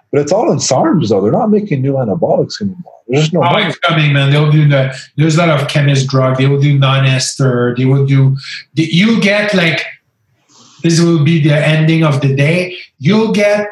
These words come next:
Speaker 2: non-ester steroids with very long half-life, like sixty days, something, without any side effect.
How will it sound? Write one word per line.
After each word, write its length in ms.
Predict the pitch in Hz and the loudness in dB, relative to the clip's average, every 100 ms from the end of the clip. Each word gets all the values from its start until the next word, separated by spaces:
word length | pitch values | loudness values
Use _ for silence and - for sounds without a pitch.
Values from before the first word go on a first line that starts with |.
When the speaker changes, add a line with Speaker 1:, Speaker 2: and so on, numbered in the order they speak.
| 156 | -2
Speaker 2:
non-ester 880 | 147 190 220 220 208 185 - 185 185 | 0 2 0 2 2 0 0 0 0
steroids 1000 | 175 - 180 170 156 165 180 185 - - - - | -2 -2 0 2 2 2 2 0 -4 -12 -20 -4
with 180 | 147 143 135 120 | 0 0 -2 -2
very 400 | 180 233 226 214 | -2 0 2 2
long 260 | 202 196 175 | 2 0 0
half-life, 840 | 170 170 - 165 170 185 - - _ _ _ _ - | 0 0 0 0 2 0 -2 -8 _ _ _ _ -2
like 200 | 143 139 | 0 0
sixty 420 | - 165 - 160 | 0 -2 0 2
days, 260 | 156 160 - | 2 0 0
something, 400 | 156 151 185 156 | 0 2 2 2
without 320 | 156 156 - - | 2 0 -2 -2
any 280 | 180 180 160 | 0 2 2
side 240 | 160 156 | 0 0
effect. 480 | 139 131 - - | 0 -2 -6 -16